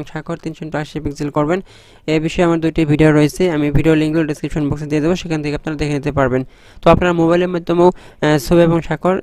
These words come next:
তিনশো into তিনশো পিক্সেল ও তিনশো into আশি পিক্সেল, আহ, রিসাইজ করে নিতে পারবেন।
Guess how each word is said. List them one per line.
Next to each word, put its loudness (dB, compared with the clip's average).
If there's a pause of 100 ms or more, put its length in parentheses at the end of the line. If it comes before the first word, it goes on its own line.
তিনশো -6
into -2
তিনশো -4
পিক্সেল -4
ও 2
তিনশো -4
into -6
আশি -8
পিক্সেল, -4
আহ, -6 (1600)
রিসাইজ 0
করে 2
নিতে -2
পারবেন। 2